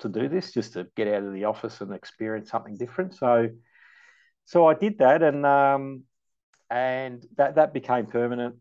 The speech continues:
Um, you know, the, the, the maternity leave, um, that she never came back. She, um, she left the business after, after having,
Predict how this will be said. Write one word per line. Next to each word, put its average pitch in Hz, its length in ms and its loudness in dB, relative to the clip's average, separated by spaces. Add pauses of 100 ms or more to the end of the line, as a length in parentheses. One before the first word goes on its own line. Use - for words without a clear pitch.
(160)
Um, 107 380 -2 (100)
you 110 120 -14
know, 104 140 -6
the, 107 120 -8
the, 104 280 -10 (880)
the 107 80 -10
maternity 104 560 -12
leave, 101 320 -10 (200)
um, 98 500 -6 (100)
that - 240 -12
she - 180 -10
never 98 180 -6
came 107 240 -6
back. 151 180 0
She, 98 280 -8 (160)
um, 98 440 -4 (400)
she - 180 -14
left 113 240 -6
the 127 80 0
business 135 480 -2
after, 110 580 0 (160)
after 113 260 -6
having, 104 460 -8